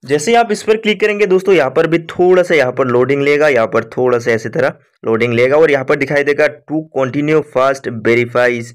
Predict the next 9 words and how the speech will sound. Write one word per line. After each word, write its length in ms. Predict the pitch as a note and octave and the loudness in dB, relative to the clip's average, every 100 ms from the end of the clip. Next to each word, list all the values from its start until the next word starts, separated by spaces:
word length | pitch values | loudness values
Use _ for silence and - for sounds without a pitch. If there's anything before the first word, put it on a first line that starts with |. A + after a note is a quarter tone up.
| - | -12
your, 300 | A2 G#2+ G#2 F#2+ _ - - _ - | -2 -2 -2 -6 _ -20 -20 _ -4
यहाँ 100 | B2 | -2
पर 120 | D#3 | -2
दिखाई 240 | D3+ D#3 | -2 -2
देगा 260 | D#3 D3+ D#3 | 0 0 0
enter 280 | A#2+ A#2+ C#3 | -2 -4 -2
your 160 | C3 C3 C3 | 0 -2 0
password। 460 | A#2 A#2+ C#3+ C#3+ - _ C#3 | -2 -2 0 -2 -4 _ -8
आपके 360 | E3+ F#3+ F#3+ | -6 -4 -4